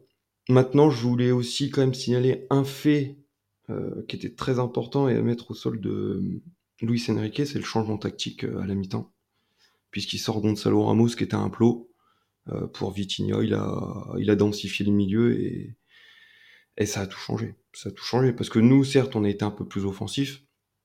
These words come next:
mais les Parisiens, ils ont eu surtout plus de maîtrise au milieu. Et plutôt que d'avoir deux joueurs qui courent pas, parce que Mbappé, dans tous les cas,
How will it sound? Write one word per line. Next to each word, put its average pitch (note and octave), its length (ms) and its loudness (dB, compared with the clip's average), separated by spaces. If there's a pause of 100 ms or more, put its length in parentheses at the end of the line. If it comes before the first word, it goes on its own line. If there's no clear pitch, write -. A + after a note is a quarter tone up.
(500)
mais A#2 120 2
les A2 100 4
Parisiens, G#2 440 0
ils G#2+ 200 0
ont G2+ 40 -4
eu F#2+ 80 -6
surtout - 300 -14
plus F#2+ 260 -8
de G2+ 120 2
maîtrise G2+ 420 0
au G2 60 -2
milieu. A#2 340 0 (480)
Et G2+ 380 2
plutôt A#2+ 340 0
que A#2 60 2
d'avoir A2 340 8
deux A2+ 140 8
joueurs A2+ 220 4
qui - 120 -10
courent - 260 -8
pas, A#2+ 240 4
parce - 180 -12
que A2 80 0
Mbappé, G2+ 400 4
dans G2+ 120 0
tous - 140 -6
les G#2 120 2
cas, A2+ 200 4